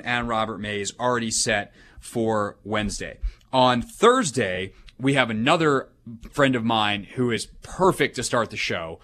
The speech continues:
uh, because not only is he doing, is he broadcasting the Super Bowl on Nickelodeon's Slime broadcast,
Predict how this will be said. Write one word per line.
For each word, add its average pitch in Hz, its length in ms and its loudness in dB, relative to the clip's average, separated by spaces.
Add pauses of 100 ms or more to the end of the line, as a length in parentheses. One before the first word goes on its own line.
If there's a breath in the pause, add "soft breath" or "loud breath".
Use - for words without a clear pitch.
(320 soft breath)
uh, 120 220 4
because 123 520 0
not 139 220 4
only 131 380 0
is 120 140 -4
he 120 300 0
doing, 117 520 0
is 123 120 -4
he 127 80 6
broadcasting 131 760 2
the 117 60 -4
Super 135 280 0
Bowl 104 520 -4
on 127 240 2
Nickelodeon's 117 880 0
Slime 151 420 2
broadcast, 92 760 -6